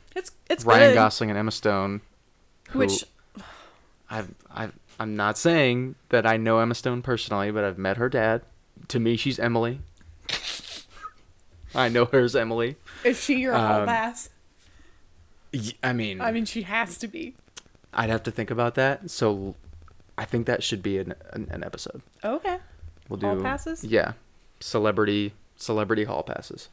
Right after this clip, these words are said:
Speaker 1: All right. Interesting. I
Speaker 2: We'll,
Speaker 1: don't
Speaker 2: we'll, we'll pick a couple for ourselves, and then we'll pick a couple for the other person.
Speaker 1: Oh.
Speaker 2: Um,
Speaker 1: I
Speaker 2: so
Speaker 1: like
Speaker 2: yeah,
Speaker 1: it.
Speaker 2: I love La La Land, and everyone thinks that I would,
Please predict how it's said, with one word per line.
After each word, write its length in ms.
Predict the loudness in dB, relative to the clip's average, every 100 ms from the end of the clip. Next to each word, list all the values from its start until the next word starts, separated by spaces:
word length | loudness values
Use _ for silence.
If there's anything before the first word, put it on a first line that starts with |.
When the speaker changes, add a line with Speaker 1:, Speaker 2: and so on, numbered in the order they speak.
| -16
Speaker 1:
All 60 |
right. 280 | -12 -12 -14 -16 -20 -18
Interesting. 420 | -16 -16 -18 -18 _
I 40 | -12
Speaker 2:
We'll, 80 | -12
Speaker 1:
don't 260 | -12 -8
Speaker 2:
we'll, 160 | -8 -8 _ _ _ -2
we'll 160 | 0 0
pick 260 | 0 -4 -2
a 40 |
couple 300 | -6 -2 -2
for 160 | 2 2
ourselves, 520 | 2 0 2 0 -2
and 100 | -4
then 100 | -4
we'll 100 | -4
pick 220 | -6 -8
a 20 |
couple 320 | -8 -10 -8 -8
for 140 | -8
the 120 | -6
other 140 | -6 -8
person. 340 | -12 -14 -16 _ -16
Speaker 1:
Oh. 200 | -14 -12 -16 _ _ -20 -20 -8
Speaker 2:
Um, 340 | -2 0 0 4
Speaker 1:
I 60 |
Speaker 2:
so 120 | 6 8
Speaker 1:
like 60 |
Speaker 2:
yeah, 120 | 6
Speaker 1:
it. 60 | 6
Speaker 2:
I 100 | 4
love 400 | 4 4 4 4
La 240 | 4 4
La 60 | 2
Land, 340 | 0 0 -2 -2
and 220 | -2 -2
everyone 460 | 0 0 -2 -2
thinks 300 | -2 -2 -2 -2
that 120 | 2
I 140 | 2
would, 320 | 0 -2 -6